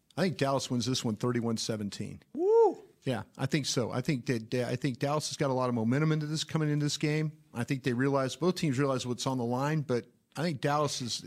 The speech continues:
Speaker 1: you know, they, they fought, they've had to fight back, and Washington's in a little bit of a bad place right now.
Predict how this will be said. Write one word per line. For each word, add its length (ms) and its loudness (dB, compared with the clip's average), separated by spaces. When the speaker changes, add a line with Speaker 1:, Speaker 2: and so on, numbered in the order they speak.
Speaker 1:
you 120 -2
know, 140 0
they, 180 2
they 160 2
fought, 400 0
they've 200 2
had 180 0
to 40 -4
fight 460 -2
back, 320 -2
and 180 -2
Washington's 520 0
in 60 2
a 20 2
little 160 4
bit 100 2
of 60 4
a 80 2
bad 400 -2
place 400 -4
right 200 -8
now. 260 -8